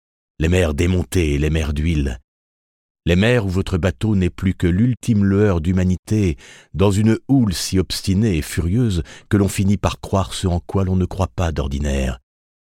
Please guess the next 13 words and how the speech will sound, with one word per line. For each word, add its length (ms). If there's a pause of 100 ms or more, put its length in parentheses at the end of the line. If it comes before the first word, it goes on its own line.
(200)
que 60
la 100
mer 440 (400)
est 160
à 40
mi-chemin 500
entre 260
le 80
paradis 480
et 20
l'enfer, 480
par 140
exemple 520